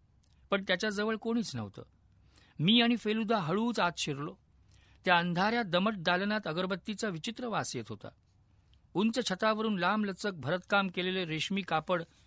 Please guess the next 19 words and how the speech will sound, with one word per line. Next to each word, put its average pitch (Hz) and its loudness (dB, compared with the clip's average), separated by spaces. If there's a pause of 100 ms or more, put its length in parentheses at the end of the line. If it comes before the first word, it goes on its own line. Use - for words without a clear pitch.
(120)
खाली 185 4
सोडलेलं 151 -2
होतं. 104 -10 (800)
कोपऱ्यांमध्ये 233 2
रंगीबेरंगी 208 0
कापडांनी 190 2
मढवलेली 190 0
बाकं 147 2
होती 185 -2 (760)
आणि 175 2
बांबूंच्या 170 2
काठ्यांवर 196 0
मोठाले 175 -2
ढोल 151 2
ठेवलेले 127 -2
होते. 104 -8 (840)
त्यामागे 214 4 (520)
दालनातील 214 4
अत्यंत 220 -4